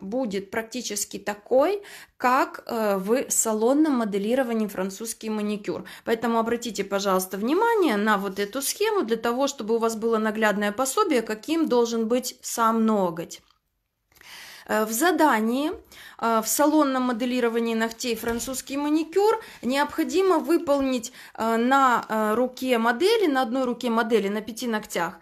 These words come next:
салонное моделирование, э, за, вот,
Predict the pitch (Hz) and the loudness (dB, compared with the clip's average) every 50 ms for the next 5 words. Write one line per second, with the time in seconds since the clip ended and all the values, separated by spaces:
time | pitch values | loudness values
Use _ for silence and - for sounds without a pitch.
0 | - - - - - - - - - - - 277 285 302 320 330 320 311 311 311 | -20 -20 -20 -18 -18 -20 -16 -12 -8 -4 0 2 4 4 4 4 4 4 4 4
1 | 302 294 294 233 285 302 285 330 359 381 381 370 311 302 285 262 240 220 202 185 | 4 2 2 0 0 0 2 2 2 4 2 2 2 2 2 2 0 0 0 0
2 | 175 - - - - 208 208 208 208 - - 208 202 208 214 285 320 349 381 403 | -2 -4 -6 -6 -4 -2 -2 -2 -2 -2 -4 -6 -6 0 4 6 6 8 8 6
3 | 415 381 381 - 226 220 240 240 240 - | 4 2 0 -4 -4 -2 -2 -2 -2 -6